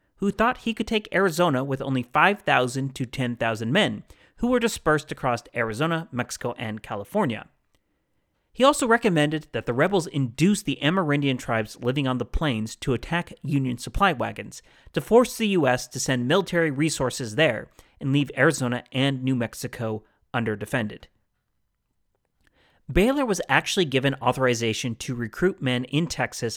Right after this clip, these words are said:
on March twenty-fifth, eighteen sixty-five. But by the time he got to Texas, Robert E. Lee had already surrendered and support evaporated in the resulting breakdown of the Confederacy. L. Boyd Finch,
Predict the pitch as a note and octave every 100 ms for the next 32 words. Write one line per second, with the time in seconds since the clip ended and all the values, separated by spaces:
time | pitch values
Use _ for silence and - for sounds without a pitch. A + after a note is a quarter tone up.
0 | - - A2+ A2+ F3+ - - - D3+ C#3
1 | - A2+ - _ _ C#3+ C#3+ C#3+ - C3
2 | B2 - G#2+ - G2+ D#3+ A#2+ E2+ - -
3 | _ _ _ _ _ _ _ _ _ _
4 | _ - A3 B3+ A3 C#3+ F3+ F#3 F3 E3
5 | D#3 C3+ B2+ - - - - C#4 - E3+
6 | D3+ - _ _ - B2+ F#3 G3+ F#3+ -
7 | D#3+ C#3+ C3 C3+ C3 B2+ - _ C3 D#3
8 | D#3+ E3 D#3 F3 B2 A2 G#2+ G#2 - B2+
9 | - B2 - D3 - D3 B2+ A#2 D3 C3
10 | A#2 A2+ A2 - - D3+ D3+ D3+ C3 B2
11 | C3 A2+ A2 - A2 A2 - A#2 G#2 G#2
12 | A2+ A2 G2+ G#2+ - - - _ _ _
13 | _ _ _ _ _ _ _ _ _ _
14 | _ _ _ _ _ _ _ F3+ G#3 C4
15 | G3 C#3 D#3 E3+ - - C3+ - - -